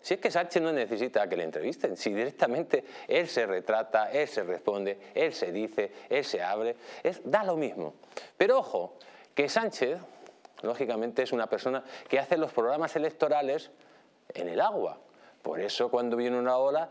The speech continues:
todo lo que dijo en el dos mil diecinueve desaparece. Porque para él, si le dejan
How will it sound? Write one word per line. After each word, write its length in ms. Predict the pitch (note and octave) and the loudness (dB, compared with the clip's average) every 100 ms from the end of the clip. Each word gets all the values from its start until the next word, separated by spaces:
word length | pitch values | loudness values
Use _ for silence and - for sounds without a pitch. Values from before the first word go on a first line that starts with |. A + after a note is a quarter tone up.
| - - | -10 0
todo 260 | C3+ C#3+ D3+ | 2 4 2
lo 120 | D#3 | 2
que 100 | D3 | 2
dijo 220 | - - | 2 0
en 80 | G2 | 0
el 80 | G2+ | 0
dos 100 | A2 | 0
mil 120 | C#3 | 0
diecinueve 360 | C#3+ D3 D#3 F3+ | 0 0 0 0
desaparece. 880 | D3 B2 A#2+ G2+ F2+ F#2+ G2 - - _ - _ - - - _ _ | 0 2 0 0 0 -2 -4 -10 -16 _ -20 _ -20 -20 -20 _ _
Porque 320 | A2 A#2 B2 | -4 0 2
para 320 | D#3 G3+ A#3 | 4 4 2
él, 240 | E3 A#2 - - _ | 2 0 -8 -20 _
si 320 | - - - G#2+ | -12 -6 -2 -2
le 180 | G2 | 0
dejan 460 | C#3 A3 - F2+ | 0 -2 -4 -6